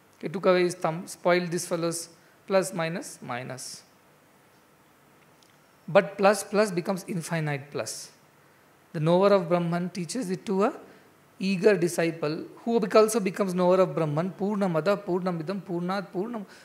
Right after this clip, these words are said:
both become Purna. Both became infinite, complete,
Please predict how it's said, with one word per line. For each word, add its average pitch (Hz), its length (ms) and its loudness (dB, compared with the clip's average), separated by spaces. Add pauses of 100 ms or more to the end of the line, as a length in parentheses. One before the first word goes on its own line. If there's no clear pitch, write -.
(160)
both 214 260 8
become 220 300 0
Purna. 165 480 0 (960)
Both 202 200 8
became 214 300 2
infinite, 151 760 0 (260)
complete, 151 600 -6